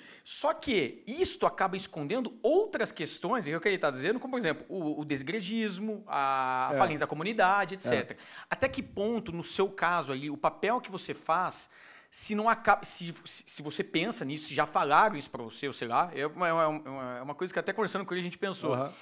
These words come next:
Speaker 1: Se você tá nessa posição sempre de, não, ele é o homem do neopentecostal, é o cara que critica, tal, tal, e fica, e que é pra uma coisa boa,
Speaker 2: Aham.
Speaker 1: mas que no final acaba criando, você acaba sendo o, quase que o neopentecostal ao contrário, no sentido de
Speaker 2: Aham.
Speaker 1: ser o cara também que é o alicerce, que é o nome da igreja.
Speaker 2: Aham.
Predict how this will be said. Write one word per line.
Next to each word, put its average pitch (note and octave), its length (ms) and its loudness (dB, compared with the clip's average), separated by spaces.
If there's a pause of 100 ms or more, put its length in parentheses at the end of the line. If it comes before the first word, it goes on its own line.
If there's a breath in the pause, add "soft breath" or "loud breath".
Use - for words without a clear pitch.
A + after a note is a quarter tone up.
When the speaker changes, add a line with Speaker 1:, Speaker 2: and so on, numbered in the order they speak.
(480 loud breath)
Speaker 1:
Se - 160 -8
você G#3 180 -2
tá A#3+ 120 4
nessa B3 200 2
posição A3 600 0
sempre B3 420 -2
de, A3 120 -4
não, G#3+ 180 2
ele F#3+ 180 4
é - 20 8
o F#3+ 120 4
homem G#3+ 280 0
do G#3+ 120 -6
neopentecostal, F#3+ 840 0
é C3 80 2
o D3+ 60 2
cara F3 220 2
que - 140 -14
critica, G3 500 -4
tal, F#3 120 -2
tal, F3 220 -6
e F#3+ 60 -6
fica, C#4+ 360 -6 (120)
e C3+ 160 -14 (100)
que D3+ 140 2
é D#3 40 6
pra - 80 -4
uma B3 140 4
coisa A3 180 8
boa, C#3 280 4 (100)
Speaker 2:
Aham. A#2+ 260 0 (240 loud breath)
Speaker 1:
mas A#3 180 0
que C4+ 80 -6
no D4 60 -2
final C4+ 240 4
acaba C#4 300 4
criando, B3+ 420 -2
você - 140 -2
acaba C4 300 4
sendo C4 440 -2
o, C4+ 680 -4 (180)
quase B3 260 8
que - 120 -10
o C#4+ 60 -4
neopentecostal A#3 680 2
ao A#3 60 4
contrário, G#3 580 0 (100)
no E3+ 80 -10
sentido E3+ 300 -2
de C3 100 4
Speaker 2:
Aham. C#3+ 80 6
Speaker 1:
ser D#3 80 4
o B3 80 2
cara A3 360 4
também G3 280 -2
que F#3+ 240 -4
é C#3+ 340 2
o G3 200 6
alicerce, D#3+ 580 2
que - 80 -2
é - 20 2
o B2+ 60 -2
nome C#3+ 140 -2
da D3+ 60 4
igreja. D#3+ 420 2
Speaker 2:
Aham. B2+ 200 -2